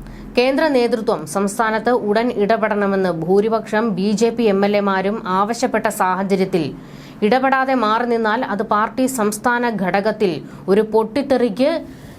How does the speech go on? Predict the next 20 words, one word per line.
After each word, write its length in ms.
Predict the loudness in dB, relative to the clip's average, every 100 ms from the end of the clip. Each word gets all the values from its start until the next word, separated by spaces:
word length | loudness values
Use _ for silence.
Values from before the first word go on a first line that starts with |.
| 0
ഇടയാക്കിയേക്കുമെന്നും 1120 | 2 4 2 0 2 2 2 0 0 0 0
നേതൃത്വം 600 | 2 2 0 0 -2 -2 -4
ഭയക്കുന്നു. 600 | -4 -4 -8 -10 -16 -18 -20 -20 -20 -10 0
നേതൃമാറ്റം 680 | 2 2 2 2 2 0 0
അല്ലാതെ 520 | 0 2 2 2 0
ഒന്നുകൊണ്ടും 1000 | 0 0 2 2 2 0 0 -2 -8 -12 0
തൃപ്തരാവില്ല 960 | 0 0 0 2 2 2 0 0 2
എന്ന 240 | 2 0 0
ഉറച്ച 380 | 0 0 0 0
നിലപാടിലാണ് 960 | 2 2 2 0 0 0 0 -2 -6 -12 -18 0
യോഗി 340 | 4 4 4 2
വിരുദ്ധർ. 400 | 0 0 -2 -6 -10 -18 -18 -20 -2
ആ 140 | 0 2
നിലയ്ക്ക് 480 | 2 2 2 0 2
യോഗിയുടെ 540 | 4 4 4 2 2
വാക്കുകൾ 520 | 2 0 0 0 0 0
കൂടി 280 | -2 -2
പരിഗണിച്ച 540 | 0 0 0 0 0 -2
ശേഷമായിരിക്കും 840 | 0 -2 0 0 2 0 -2 -2
തീരുമാനമെന്നാണ് 1000 | 0 2 2 2 2 0 0 0 0 -4